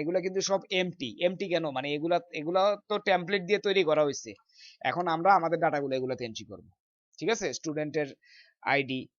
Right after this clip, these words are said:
স্টুডেন্ট কোম্পানি, মানে কোন ইনস্টিটিউটের স্টুডেন্ট আর কি, ইনস্টিটিউটের নাম, লা-, স্টুডেন্টের লাস্ট নেম, ফার্স্ট নেম, ইমেইল অ্যাড্রেস, স্টুডেন্টের আইডি, তারপরে আপনার লেভেল, রুম, তারপরে হচ্ছে আপনার এই যে আইডি নাম্বার, জব টাইটেল। তো এখানে অনেক কলাম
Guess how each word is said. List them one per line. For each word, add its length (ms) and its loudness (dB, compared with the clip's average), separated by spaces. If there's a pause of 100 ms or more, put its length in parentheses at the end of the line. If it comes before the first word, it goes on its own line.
(220)
স্টুডেন্ট 320 -6 (100)
কোম্পানি, 400 -4
মানে 120 -4 (100)
কোন 120 -2 (160)
ইনস্টিটিউটের 560 -8
স্টুডেন্ট 340 -10
আর 100 -12
কি, 120 -8
ইনস্টিটিউটের 600 -6
নাম, 120 -4 (240)
লা-, 180 -4 (100)
স্টুডেন্টের 500 -8
লাস্ট 260 -4
নেম, 200 -6
ফার্স্ট 280 -8
নেম, 100 -2 (160)
ইমেইল 240 -4
অ্যাড্রেস, 280 -6 (140)
স্টুডেন্টের 460 -6 (120)
আইডি, 260 -4 (420)
তারপরে 360 -6
আপনার 180 -10 (120)
লেভেল, 320 -4 (260)
রুম, 280 -6 (800)
তারপরে 380 -6
হচ্ছে 240 -8
আপনার 240 -8
এই 120 -6
যে 60 -6 (220)
আইডি 220 -6 (100)
নাম্বার, 300 -4 (480)
জব 160 -2 (120)
টাইটেল। 280 -4 (400)
তো 60 -4 (300)
এখানে 260 2 (640)
অনেক 220 8 (120)
কলাম 220 8